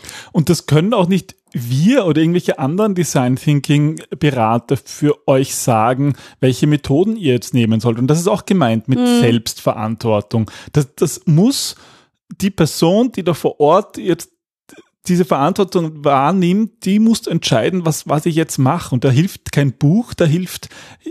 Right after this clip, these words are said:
Speaker 1: da hilft nur das eigene Gefühl.
Speaker 2: Ja, und viel beobachten und mit den Leuten sprechen, viel
Speaker 1: Ja.
Speaker 2: Empathie
Speaker 1: Ja.
Speaker 2: aufbauen. Und, ähm,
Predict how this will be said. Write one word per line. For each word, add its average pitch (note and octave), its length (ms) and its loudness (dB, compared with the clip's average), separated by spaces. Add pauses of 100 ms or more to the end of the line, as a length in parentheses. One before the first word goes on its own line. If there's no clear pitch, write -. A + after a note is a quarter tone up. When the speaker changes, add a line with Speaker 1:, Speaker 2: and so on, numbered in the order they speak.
(200)
Speaker 1:
da D#3+ 80 0
hilft F3 400 -2 (200)
nur F3 180 4
das F3+ 120 0
eigene D#3 340 2
Gefühl. D3 440 -4 (240)
Speaker 2:
Ja, C4+ 140 -6
und D#4+ 240 4
viel D4+ 220 0
beobachten C4+ 720 -2
und B3 240 -4
mit B3+ 160 -8
den B3 80 -4
Leuten A#3 380 -4
sprechen, A3 400 -4
viel B3 200 -4
Speaker 1:
Ja. A#3 80 -2
Speaker 2:
Empathie C4 560 0
Speaker 1:
Ja. - 120 0
Speaker 2:
aufbauen. G3 720 0 (560)
Und, A3+ 420 0
ähm, A3+ 300 2